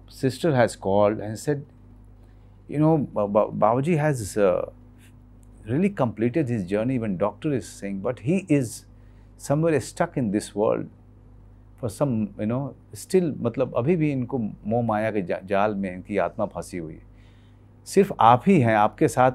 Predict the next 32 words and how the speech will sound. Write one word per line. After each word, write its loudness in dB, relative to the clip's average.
में -2
ही 2
ऐसा 2
संबंध 0
रहा 2
है -2
इनका, -8
आप 6
बोलोगे 4
तो -6
ये 0
बॉडी 2
छोड़ -10
देंगे। -18
मैं 0
किलर 4
सूप -2
का 0
शॉट 4
देने 0
जाने -4
वाला -10
हूँ। -18
मेरा 6
बॉय 10
जो 4
है 4
मेरे 4
वैन 2
में -4
है, -16
सिड, -2